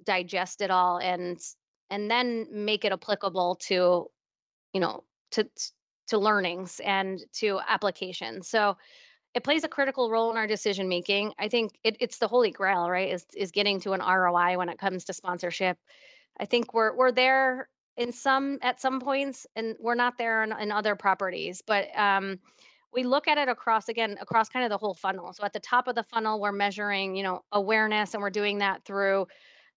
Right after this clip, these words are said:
third-party research. We're doing that through our own set of brand measurements. Mid-funnel, it's about optimizing what we call fandom. Again, a lot of that's brand research, um, and understanding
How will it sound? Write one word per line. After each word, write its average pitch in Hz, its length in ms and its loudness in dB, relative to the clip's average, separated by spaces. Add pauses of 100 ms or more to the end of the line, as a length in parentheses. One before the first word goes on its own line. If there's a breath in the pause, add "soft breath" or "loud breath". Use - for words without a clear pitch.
third-party 254 920 2
research. 220 720 2
We're 196 100 -2
doing 196 320 -4
that 185 260 0
through 185 200 -2
our 185 240 2
own 233 360 4
set 220 220 2
of 190 140 -2
brand 208 600 -2 (100)
measurements. 202 960 -2
Mid-funnel, 226 760 4
it's - 160 -6
about 190 300 2
optimizing 196 800 -2 (160)
what 202 140 -2
we 190 100 -6
call 175 180 -4
fandom. 220 720 0
Again, 196 420 -2 (560 soft breath)
a 196 60 -6
lot 208 200 2
of 196 80 -6
that's 196 240 0
brand 196 480 -4
research, 220 800 -2
um, 185 300 2
and 196 120 -2
understanding 196 800 -2